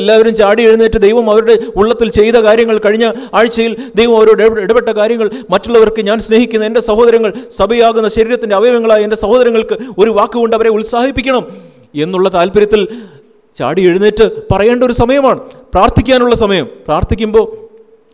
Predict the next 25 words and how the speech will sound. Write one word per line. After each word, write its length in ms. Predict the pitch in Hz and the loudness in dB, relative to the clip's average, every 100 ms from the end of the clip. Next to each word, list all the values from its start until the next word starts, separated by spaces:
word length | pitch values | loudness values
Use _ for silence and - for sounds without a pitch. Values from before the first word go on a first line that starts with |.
| _ - | _ -6
എല്ലാവരും 400 | 180 180 175 175 165 | -2 0 2 0 0
മൗന 200 | 160 190 196 | 0 2 2
പ്രാർത്ഥനയാണ്. 480 | 180 - 151 110 - - _ - | 0 0 -4 -6 -12 -20 _ -6
നമുക്ക് 200 | 165 226 170 | -4 -2 0
മൗന 200 | 170 240 233 | 2 2 0
പ്രാർത്ഥന, 320 | 233 240 247 220 | -2 -2 -2 -2
വീട്ടിൽ 220 | 254 254 | -4 -4
നിന്ന് 140 | 262 262 | -4 -4
മൗന 180 | 220 254 254 | -2 -2 0
പ്രാർത്ഥന 260 | 254 254 240 | -2 -2 -4
ചെയ്യേണ്ട 200 | 254 254 | -4 -4
സമയത്ത് 260 | 254 262 254 | -4 -2 -2
മൗന 160 | 247 285 285 | 0 0 -2
പ്രാർത്ഥന 240 | 277 277 233 | -4 -4 -4
ചെയ്യുക. 220 | 254 214 151 - - _ | -2 -2 -4 -8 -20 _
പബ്ലിക്കായിട്ട് 520 | 165 196 214 220 208 208 | -4 -2 0 2 2 0
നാം 100 | 214 202 | 0 -2
പ്രാർത്ഥന 260 | 233 240 220 | -2 -2 -4
ചെയ്-, 160 | 220 - | -6 -6
പ്രാർത്ഥിക്കാനായിട്ട് 580 | 196 214 226 220 220 220 | -6 -6 -4 -4 -2 -2
ഇവിടെ 140 | 226 220 | 0 0
നിൽക്കുമ്പോൾ 380 | 220 262 233 226 - 220 240 | -2 -4 -4 -4 -8 -2 0
എന്തുകൊണ്ടാണ് 400 | 294 294 277 262 | 2 2 2 2
ആരും 160 | 269 254 | 0 -2
പ്രാർത്ഥിക്കാത്തത്? 560 | 262 277 294 269 254 | -6 -8 -8 -8 -8